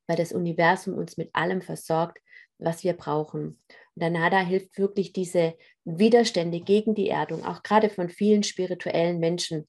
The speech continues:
aufzulösen. Ja, das habe ich eben auch oft, dass ich dann lieber aus dem Körper gehe, weil mir die, das Leben zu hart und zu stressig und zu, zu kalt und zu lieblos ist, dann fliehe ich mich einfach in eine schönere Welt sozusagen. Aber das ist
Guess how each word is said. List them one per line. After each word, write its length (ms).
aufzulösen. 840
Ja, 140
das 200
habe 140
ich 120
eben 180
auch 280
oft, 240
dass 160
ich 80
dann 160
lieber 200
aus 120
dem 160
Körper 360
gehe, 400
weil 180
mir 120
die, 240
das 180
Leben 320
zu 180
hart 240
und 140
zu 80
stressig 600
und 140
zu, 300
zu 140
kalt 380
und 140
zu 120
lieblos 540
ist, 240
dann 160
fliehe 360
ich 160
mich 200
einfach 300
in 140
eine 200
schönere 480
Welt 280
sozusagen. 640
Aber 160
das 180
ist 120